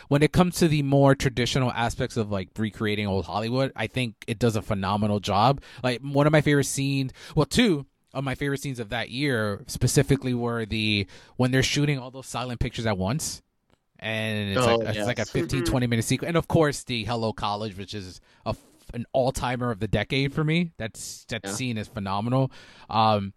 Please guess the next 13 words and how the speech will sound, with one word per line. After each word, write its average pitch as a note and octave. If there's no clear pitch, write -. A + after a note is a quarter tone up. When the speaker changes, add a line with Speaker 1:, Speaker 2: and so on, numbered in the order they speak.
Speaker 1:
the C#3+
ending E3
itself D3
is A#2
very A#2+
Chazelle-like. A#2
He G#2+
knows G#2+
how A2
to G2
end G#2
a F#2+
movie. A#2